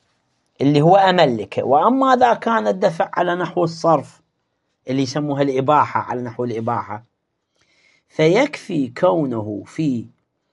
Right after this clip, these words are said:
مصلحة الفقير، كما إذا قدم إليه تمر الصدقة فأكله، كافي. يعني الصدقة هم مو إلا أدفع لهم إياها، أجزاء الزكاة مو إلا أدفعها لهم،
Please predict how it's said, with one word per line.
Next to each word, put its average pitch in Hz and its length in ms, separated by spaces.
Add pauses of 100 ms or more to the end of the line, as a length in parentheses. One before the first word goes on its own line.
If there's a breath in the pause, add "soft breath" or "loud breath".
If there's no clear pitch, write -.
(200)
مصلحة 214 680
الفقير، 233 640 (1000)
كما 165 460
إذا 123 180
قدم 123 500
إليه 120 500
تمر 160 260
الصدقة 208 500
فأكله، - 640 (180)
كافي. - 360 (2250)
يعني 107 200
الصدقة 190 560
هم 156 120
مو 240 180
إلا 294 200
أدفع 214 300
لهم 147 260
إياها، 117 300
أجزاء 143 380
الزكاة 117 480
مو 190 240
إلا 294 200
أدفعها 117 520
لهم، 98 240